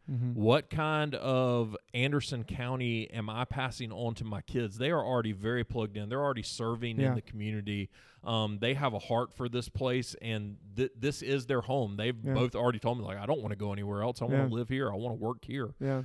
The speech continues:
Speaker 2: I wanna serve here." So for me, it is, as they are stepping into young adulthood, what type of community over the next five or ten years are we providing for them to step into?
Speaker 1: Yeah.
Speaker 2: And what we don't need to do is wait until problems like affordable housing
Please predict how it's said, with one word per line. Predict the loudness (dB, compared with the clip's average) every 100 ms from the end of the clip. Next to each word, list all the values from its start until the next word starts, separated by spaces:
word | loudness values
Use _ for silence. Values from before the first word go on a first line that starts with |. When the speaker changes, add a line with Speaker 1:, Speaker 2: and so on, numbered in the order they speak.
| 0
Speaker 2:
I |
wanna | 0
serve | 2 2 2
here." | 2 0
So | 0
for | -2 -2
me, | -2 0 0 -2
it | -2 -2
is, | 0 2 0 0 -6 _ _ _ _ _ _ _ _
as | -2 0 2
they | 2
are | 4 2
stepping | 0 0 0 -2
into | -2 0 0
young | 2 2 2 0
adulthood, | 0 2 2 2 4 4 4
what | 0 0 0 0
type | -2 0
of | -2 -4
community | -6 -2 -2 2 2
over | 2 0
the | -6
next | -6 -8
five | -4 -2 0 -2
or |
ten | -4 -4 -2
years | 0 4 4 2
are | 0
we | 0 -2
providing | -2 -2 -2 -2 -4
for | -8
them | -4 -4
to | -4
step | -6 -8 -6
into? | -6 -4 -2
Speaker 1:
Yeah. | 2 2 2 -2
Speaker 2:
And | 0
what | 2 2
we | 2
don't | 2 4
need | 0
to | 2
do | 4 4
is | 4
wait | 0 0 0 -2
until | 0 2
problems | 2 0 2 0 -2 0
like | -2
affordable | -2 -4 0 0 -2
housing | -2 2 2 2 -2